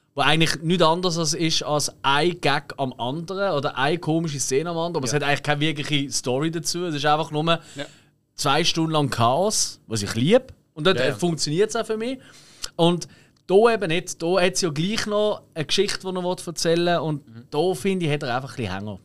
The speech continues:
Speaker 1: Aber, hey, also, ich will jetzt auch nicht, also nicht, dass es da das Gefühl habt, wie schlecht ich das gefunden habe. Gar nicht. Ich bin, bin amüsiert gewesen, aber ich, ich, ich habe, glaub, einfach mehr erwartet. Ich habe wirklich gedacht, wow, Mike Judge, die Story, die Leute auch durchaus,
Speaker 3: Mhm.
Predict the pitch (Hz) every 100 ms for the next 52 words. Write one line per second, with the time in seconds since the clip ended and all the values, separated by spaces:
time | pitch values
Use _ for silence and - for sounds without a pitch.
0 | _ _ _ _ _ _ - - 151 139
1 | - - - _ 120 151 143 135 120 107
2 | 82 87 110 110 - 95 117 - _ _
3 | _ - 104 101 90 98 113 135 131 131
4 | 113 110 113 - 107 104 104 98 98 107
5 | 120 135 - 214 208 - 196 185 104 151
6 | 254 156 - 113 - - _ _ - 127
7 | 139 135 208 277 - - 262 247 - -
8 | - 147 175 202 202 170 - 175 160 -
9 | 143 180 175 165 135 156 160 135 147 147
10 | 110 131 147 139 156 185 175 160 117 113
11 | 123 101 - 110 143 180 - 156 135 -
12 | - - 175 185 - 143 143 160 165 -
13 | - - - - 139 135 233 - - 131
14 | 165 160 202 - 202 - - -